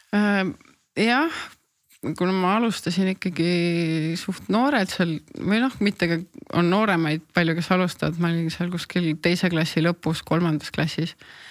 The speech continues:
Et siis, kuna algusest peale ikkagi sai päris palju tehtud trenni, siis, äh, ühte korda ma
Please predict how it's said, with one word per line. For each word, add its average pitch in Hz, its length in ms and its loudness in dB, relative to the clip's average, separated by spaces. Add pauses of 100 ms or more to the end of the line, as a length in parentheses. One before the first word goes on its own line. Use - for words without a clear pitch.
(400)
Et 156 180 0
siis, 175 280 -2 (180)
kuna 185 240 4
algusest 180 540 -2
peale 180 300 2
ikkagi 156 260 -2
sai 175 180 2
päris 185 280 0
palju 262 280 2
tehtud 160 460 -2 (640)
trenni, 180 460 2 (800)
siis, 175 380 -4 (180)
äh, 180 160 2
ühte 208 260 -2
korda 175 380 0
ma 156 80 0